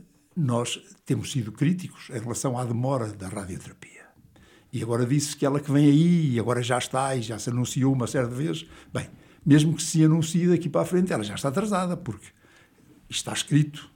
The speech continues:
foi recentemente dito, que ia começar, por o senhor diretor do hospital,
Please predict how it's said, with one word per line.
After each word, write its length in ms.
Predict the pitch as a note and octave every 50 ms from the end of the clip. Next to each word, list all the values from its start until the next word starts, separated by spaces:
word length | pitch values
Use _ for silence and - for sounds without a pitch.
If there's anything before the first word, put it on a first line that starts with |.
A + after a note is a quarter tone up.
| _ _ _ _ _ _
foi 280 | - - - F#2 F2+
recentemente 640 | F2+ F2+ - - A#2 F2+ C3+ C3+ C3 D3 C#3+ - E3+
dito, 440 | D3+ F#3+ G#3+ G3+ - - A#3 A#3+ - _ _ _ _ _ _ - - - _
que 80 | - C#3
ia 320 | A#2+ A2+ A2+ B2+ C3 C3 - - -
começar, 420 | - D3 C3 - - - - - - - - _ _ _
por 120 | - G3+
o 20 | -
senhor 240 | - A#3 A3+ A3
diretor 260 | G#3 F#3+ D#3 - F#3+ F#3
do 80 | G3
hospital, 440 | F#3+ - - C#3+ - B2 D3+ D#3+